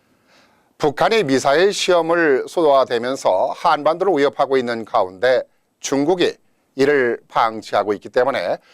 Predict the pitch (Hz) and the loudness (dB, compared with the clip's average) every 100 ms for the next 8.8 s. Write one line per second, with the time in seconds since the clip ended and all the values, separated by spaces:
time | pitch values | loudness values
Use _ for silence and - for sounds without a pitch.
0 | _ _ - 131 120 170 226 - - 151 | _ _ -4 0 2 2 0 -4 -4 0
1 | 165 160 135 151 226 196 131 139 165 165 | 2 2 2 2 2 -2 0 2 0 -2
2 | 170 190 147 - - 139 180 208 - - | 0 0 0 -6 -12 -8 -4 -4 -4 -2
3 | 92 65 - _ _ _ _ _ 101 90 | -4 -4 -20 _ _ _ _ _ -2 -2
4 | 101 143 - _ _ _ - 117 110 135 | 0 -2 -2 _ _ _ -2 0 0 0
5 | 117 117 120 113 - - - 120 131 143 | 0 0 -2 -4 -10 -20 -6 -2 0 2
6 | 214 180 - 135 147 208 - 131 131 143 | 2 0 0 0 2 0 -2 -4 0 0
7 | 139 - 127 117 165 _ _ _ - 107 | -2 -8 -6 -2 -4 _ _ _ -12 -10
8 | - 117 107 107 101 110 165 180 | -4 0 2 2 2 0 0 0